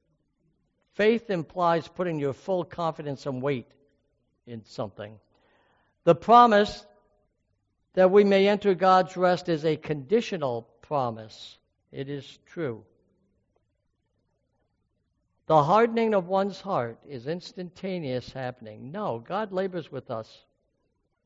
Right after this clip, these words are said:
before he throws us in the trash can. Okay? "The righteous enter God's rest due to their faith in him." True. And the Greek word is,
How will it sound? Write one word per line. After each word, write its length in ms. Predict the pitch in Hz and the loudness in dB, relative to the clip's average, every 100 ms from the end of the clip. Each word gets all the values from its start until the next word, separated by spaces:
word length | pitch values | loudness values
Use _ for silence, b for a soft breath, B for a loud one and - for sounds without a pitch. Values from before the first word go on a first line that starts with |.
| _ | _
before 440 | - 139 - 160 135 | -12 -12 -8 -4 -4
he 160 | 120 | -4
throws 340 | 120 - 135 127 | -12 -10 -10 -8
us 200 | 127 - | -12 -12
in 80 | 127 | -16
the 60 | |
trash 340 | 107 127 117 - | -12 -12 -12 -14
can. 260 | 107 101 95 _ _ _ _ _ _ _ _ _ _ | -20 -20 _ _ _ _ _ _ _ _ _ _ _
Okay? 540 | 135 139 143 151 175 185 _ _ _ _ _ - | -2 -2 0 -2 -2 -8 _ _ _ _ _ 4
"The 180 | 170 | 4
righteous 720 | 151 170 254 269 - 180 175 - - | 4 6 6 4 2 2 2 -6 -8
enter 460 | 226 220 175 156 | -8 -6 -4 -6
God's 540 | 156 160 170 180 165 160 | -4 -2 0 0 -4 -8
rest 460 | 147 139 139 - - _ | -4 -2 -4 -10 -20 _
due 300 | 135 208 226 | -8 -6 -6
to 200 | 226 190 | -8 -8
their 240 | 175 170 151 | -6 -4 -6
faith 440 | - 160 160 156 | -8 -8 -8 -10
in 120 | 156 | -12
him." 280 | 131 120 107 107 _ _ _ _ | -10 -10 -12 -20 _ _ _ _
True. 300 | _ 127 104 104 _ _ _ _ _ - | _ -14 -14 _ _ _ _ _ _ -10
And 100 | 131 | -8
the 80 | |
Greek 320 | 117 170 185 - | -6 -6 -8 -6
word 440 | 165 165 160 160 _ _ _ _ _ _ _ _ _ | -4 -2 -4 -10 _ _ _ _ _ _ _ _ _
is, 280 | 123 123 | -8 -8